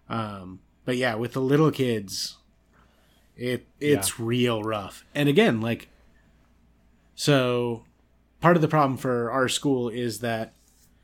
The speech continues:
Speaker 1: so many of the families had to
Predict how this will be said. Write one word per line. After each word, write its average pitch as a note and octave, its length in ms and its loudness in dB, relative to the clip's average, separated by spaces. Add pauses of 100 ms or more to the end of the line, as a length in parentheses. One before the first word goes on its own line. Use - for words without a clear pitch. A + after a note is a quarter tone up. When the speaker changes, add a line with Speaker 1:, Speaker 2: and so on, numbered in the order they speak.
(240)
Speaker 1:
so C#3+ 300 0
many C3+ 420 0
of C3 180 -4
the C3 80 0
families C3+ 720 -4 (680)
had C3 220 -2
to A#2 380 -2